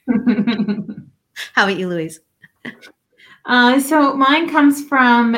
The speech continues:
Speaker 1: uh, this whole idea that, um, you need to work hard for your money. And that is absolutely, uh, from my childhood and young adulthood. And, uh, it's the money doesn't grow on trees.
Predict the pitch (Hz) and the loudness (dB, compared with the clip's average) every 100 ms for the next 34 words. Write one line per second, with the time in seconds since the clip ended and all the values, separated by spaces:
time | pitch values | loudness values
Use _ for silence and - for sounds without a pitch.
0 | - 208 202 196 202 202 - 214 214 202 | -4 -2 0 0 0 -2 -6 -6 -2 -2
1 | 196 190 196 190 185 185 - - 196 185 | -2 -2 -2 -4 -8 -10 -14 -14 -10 -8
2 | 180 185 190 190 190 214 190 185 - 175 | -8 -8 -6 -6 -6 -10 -10 -10 -12 -10
3 | 165 170 - 202 208 220 214 220 262 349 | -10 -12 -8 -6 -6 -6 -8 -6 -8 -8
4 | 349 _ _ _ 151 - _ _ _ _ | -14 _ _ _ -20 -20 _ _ _ _
5 | _ _ - _ 214 190 185 185 190 196 | _ _ -20 _ -8 -6 -6 -8 -8 -8
6 | 185 190 190 180 - 190 185 185 185 185 | -6 -6 -6 -12 -12 -12 -12 -10 -12 -12
7 | 180 180 _ 185 170 175 - 180 180 175 | -14 -16 _ -18 -16 -16 -14 -12 -10 -10
8 | 175 - 165 151 160 185 196 185 170 156 | -12 -14 -14 -12 -12 -10 -8 -8 -12 -16
9 | - _ _ _ _ _ _ _ _ 185 | -20 _ _ _ _ _ _ _ _ -10
10 | 175 170 165 170 175 - 170 190 208 175 | -10 -10 -12 -10 -12 -14 -12 -10 -8 -10
11 | 170 165 - _ _ _ _ _ 190 180 | -10 -14 -18 _ _ _ _ _ -14 -12
12 | 175 180 175 175 - 214 202 - 208 196 | -10 -10 -10 -12 -8 -8 -8 -6 -4 -4
13 | 185 202 202 202 202 180 180 175 170 - | -4 -4 -2 -2 -4 -6 -10 -10 -10 -12
14 | 170 170 - | -14 -14 -18